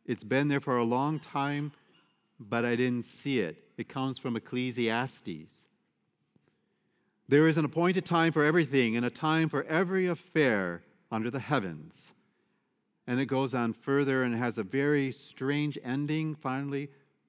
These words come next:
"What now is has already been, what is to be it already is, and God retrieves what has gone by." I'm gonna leave that alone because we'll be here all afternoon.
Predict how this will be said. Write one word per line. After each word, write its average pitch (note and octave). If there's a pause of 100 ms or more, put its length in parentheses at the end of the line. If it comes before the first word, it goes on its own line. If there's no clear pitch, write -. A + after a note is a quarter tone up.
(140)
"What C#3+
now D#3+
is D3
has B2
already C3+
been, C3 (360)
what C3
is E3+
to D3
be C#3+
it C3+
already B2+
is, A2 (260)
and A2+
God A#2+
retrieves A#2
what G#2+
has G#2
gone G#2+
by." E2+ (1900)
I'm A2
gonna A2
leave A#2
that B2+
alone G#2+
because F2
we'll G2
be G2+
here F#2+
all F#2
afternoon. F2